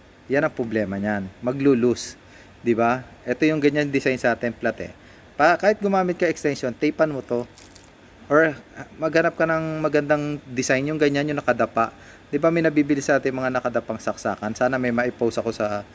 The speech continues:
video na to. Yung nakadapang saksakan, yun ang gawin nyo. Huwag yung parang nakatayo na ganito. Sandali. Dali lamang po, hanap tayo ng ano.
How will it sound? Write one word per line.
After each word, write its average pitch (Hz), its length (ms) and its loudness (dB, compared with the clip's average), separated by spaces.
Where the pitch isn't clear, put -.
video 110 240 2
na 107 80 2
to. 101 240 -4
Yung 110 140 -4
nakadapang 120 420 0
saksakan, 110 480 -2
yun 123 160 -2
ang 139 80 -4
gawin 123 240 2
nyo. 135 80 0
Huwag 147 160 0
yung 147 80 -4
parang 135 240 2
nakatayo 120 560 -2
na 110 160 -6
ganito. 110 400 -2
Sandali. 95 320 -4
Dali 113 240 0
lamang 160 320 2
po, 143 160 2
hanap 131 240 -2
tayo 123 160 2
ng 120 80 -2
ano. 92 300 -10